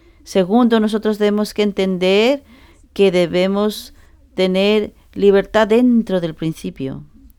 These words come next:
Si no hay principio, ¿de qué podemos hablar de libertad? La libertad fuera del principio no es libertad,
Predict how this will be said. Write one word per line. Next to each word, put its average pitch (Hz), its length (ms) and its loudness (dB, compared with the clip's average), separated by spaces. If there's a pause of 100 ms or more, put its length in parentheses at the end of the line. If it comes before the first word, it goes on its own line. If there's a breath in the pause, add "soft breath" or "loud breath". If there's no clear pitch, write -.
(400 soft breath)
Si - 320 -4
no 202 140 2
hay 226 120 2
principio, 262 720 2
¿de 233 180 -2
qué 285 160 -2
podemos 190 460 0
hablar 147 260 -4
de 139 80 -8
libertad? 127 540 -12 (1500)
La 180 360 2
libertad 196 680 2
fuera 294 400 -2
del 294 180 0
principio 254 600 -2
no 165 340 -4
es 135 240 -8
libertad, 175 480 -4